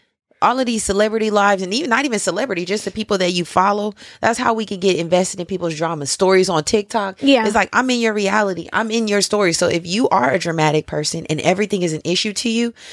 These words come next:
Speaker 1: you know how you follow people and you're like, "Damn, why is there always something
Speaker 2: Yes.
Speaker 1: going on with her?"
Speaker 2: Yes.
Speaker 1: Why? It's because of the stories that they tell, how we're getting invested in their stories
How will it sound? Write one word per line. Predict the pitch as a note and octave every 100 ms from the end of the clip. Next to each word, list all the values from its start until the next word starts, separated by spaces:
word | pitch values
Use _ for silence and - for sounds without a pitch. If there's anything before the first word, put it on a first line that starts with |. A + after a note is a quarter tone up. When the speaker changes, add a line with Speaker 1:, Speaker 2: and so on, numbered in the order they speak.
| -
Speaker 1:
you | A#3
know | C#4
how | D#4
you | B3+
follow | G3 G#3 A3
people | A3+ A3+ G#3+
and |
you're | G#3+
like, | G3 E3 D#3+
"Damn, | A3+ B3 G3+
why | G#3+ A#3+
is | A#3+
there | A#3
always | A3 A3+ A3+
something | B3 B3+
Speaker 2:
Yes. | A#3+ G#3
Speaker 1:
going | A3+
on | A#3 A#3
with | A#3 G#3+
her?" | A3 F3+ B2+ B2
Speaker 2:
Yes. | A#3+ G#3+ G#3 G3+
Speaker 1:
Why? | A3+ A#3+ G#3 -
It's | G3+ G3
because | G#3 G#3 G#3
of | F#3+
the | E3+
stories | - - G#3 G#3+ G3+ F#3 E3+
that | E3+
they | E3+ D#3+
tell, | - D#3 D3
how | D3+ F#3 F3+
we're | F3+
getting | F3 F#3+ F3+
invested | E3 D#3 F#3 F#3+ F#3
in | F3+
their | F3 E3
stories | - - F#3 G3 F3+ C#3+ -